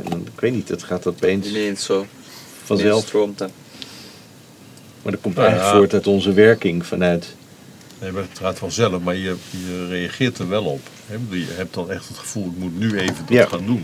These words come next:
Speaker 1: Ja.
Speaker 3: Want als je dat niet doet,
Speaker 1: Dan doe-,
Speaker 3: dan,
Speaker 1: gebeurt er niets.
Speaker 3: dan verdampt het weer of
Speaker 1: Ja.
Speaker 3: zo. Dan
Speaker 1: Ja.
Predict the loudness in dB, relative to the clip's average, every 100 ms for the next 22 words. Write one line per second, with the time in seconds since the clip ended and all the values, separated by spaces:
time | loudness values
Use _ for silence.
0 | -4 -2 -2 -4 -16 -20 -12 -8 -6 -6
1 | -4 -4 -4 -6 -2 -2 -2 -10 -20 -20
2 | -18 -6 -4 -4 -8 -10 -2 -2 -2 -6
3 | -2 2 2 2 -2 -2 -6 -8 -2 0
4 | 2 0 -4 -8 -6 -8 -6 -2 -2 -4
5 | -10 -14 -10 -10 -10